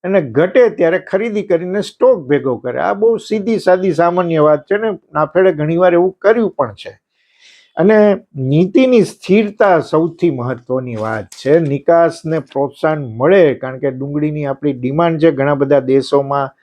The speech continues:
એની નિકાસ થાય છે. પણ, અ, દોઢ વર્ષ પહેલા જ જે ડુંગળીની નિકાસબંધી કરવામાં આવી એના કારણે બહુ બધા ખેડૂતોને,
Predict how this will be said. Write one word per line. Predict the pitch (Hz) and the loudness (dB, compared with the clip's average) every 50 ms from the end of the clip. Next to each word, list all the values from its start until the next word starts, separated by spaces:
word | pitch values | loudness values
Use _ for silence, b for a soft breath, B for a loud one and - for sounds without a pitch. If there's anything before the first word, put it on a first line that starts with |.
| _ _ _ _ _ _ - | _ _ _ _ _ _ -8
એની | 143 143 139 127 | -4 -2 -2 -2
નિકાસ | 123 131 127 - 156 147 143 - - - _ _ - - | -2 -4 -2 0 2 2 2 0 -4 -10 _ _ -8 -4
થાય | 131 147 156 165 151 | -2 0 0 0 -2
છે. | - - 180 202 - - _ _ _ _ _ _ _ _ _ _ _ _ _ _ _ _ _ | 0 0 0 0 0 -4 _ _ _ _ _ _ _ _ _ _ _ _ _ _ _ _ _
પણ, | - 190 202 180 131 110 113 _ _ _ _ _ _ _ _ _ _ _ _ _ _ _ _ _ - | 0 2 2 2 0 -2 -6 _ _ _ _ _ _ _ _ _ _ _ _ _ _ _ _ _ -10
અ, | 135 135 139 139 143 143 147 147 147 151 151 | -8 -6 -6 -4 -2 -2 0 0 2 2 2
દોઢ | 143 143 160 175 185 170 165 | 2 4 4 4 4 4 2
વર્ષ | 160 170 165 165 165 165 - _ | 2 2 2 2 0 0 -2 _
પહેલા | 160 165 175 180 185 175 160 | 2 2 4 4 4 4 2
જ | 131 | 0
જે | 120 123 147 156 | -2 -2 0 0
ડુંગળીની | 139 139 143 143 151 156 156 156 156 147 147 147 | 0 -2 -4 -4 -2 -2 0 0 -2 -2 -6 -8
નિકાસબંધી | 131 127 131 127 - 170 170 156 127 139 147 147 143 139 147 | -10 -10 -6 -2 2 2 2 2 0 -4 -8 -6 -4 -4 -4
કરવામાં | - - 147 143 147 147 143 135 131 135 131 135 | -2 0 2 2 4 4 2 0 -2 -2 0 2
આવી | 156 180 185 160 131 127 | 4 4 4 4 4 2
એના | 127 131 147 147 | 0 0 -2 -6
કારણે | 131 - 143 139 139 139 156 185 190 - _ _ _ _ _ _ _ _ _ _ _ - | -4 -2 -4 -4 -4 -4 -6 -8 -8 -10 _ _ _ _ _ _ _ _ _ _ _ 2
બહુ | 156 185 190 | 4 4 4
બધા | 165 156 147 156 151 | 4 4 4 4 2
ખેડૂતોને, | 143 147 - 135 135 135 127 127 131 131 131 135 147 180 | 2 0 0 0 0 0 0 0 -2 -2 -2 -2 -4 -6